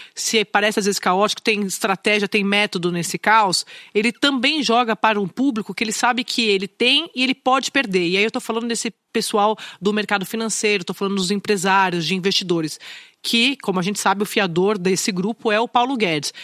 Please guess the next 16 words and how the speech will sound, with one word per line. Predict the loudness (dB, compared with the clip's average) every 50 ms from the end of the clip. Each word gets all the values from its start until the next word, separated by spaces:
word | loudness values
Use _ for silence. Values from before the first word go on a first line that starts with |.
| -20 -8
Ele | -4 -2 -2 -2
precisa | -2 -2 -4 -2 -2 -2 0 0 0
dar | 0 -2 -4
um | -4
certo | -2 0 0 0 0 0 0
oxigênio | 0 0 0 -4 -2 0 0 0 0 0 2 2 2 2 2 0 0 -4 -4
pro | -4 -6 -4
Paulo | -2 -2 -2 -2 -2
Guedes. | -2 -4 -4 -4 -6
Então, | -4 -2 -2 -2
por | -2 -2 -2
isso | -2 -2 -4 -6
que | -4 -4
ele | -4
não | -2 -4 -2
pode | 0 0 0 2 2 -2 -2